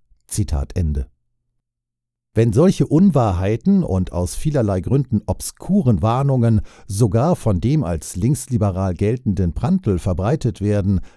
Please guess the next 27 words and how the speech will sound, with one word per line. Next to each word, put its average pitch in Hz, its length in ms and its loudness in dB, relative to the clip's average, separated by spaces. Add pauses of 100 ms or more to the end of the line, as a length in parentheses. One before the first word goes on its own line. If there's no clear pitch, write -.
dann 135 180 2
ist - 300 -2
das 107 160 -2
ein 113 160 -2
Alarmzeichen. 85 960 -2 (680)
Am 95 220 0
Aufbau 127 520 2
des 87 180 -2
neuen 127 360 2
Feindbildes 120 680 0
Russland 127 520 0
und 80 180 -6
speziell 107 520 -4
des 101 240 -4
russischen 120 400 0
Präsidenten 107 720 0 (260)
bauen 117 400 2
auch 151 300 -2
Kräfte 120 420 0
mit, 156 280 0 (260)
von 123 200 0
denen 113 320 2
Kenner 123 380 2
es 123 220 -4
nicht 127 240 0
erwartet 127 500 -2
hätten 104 360 0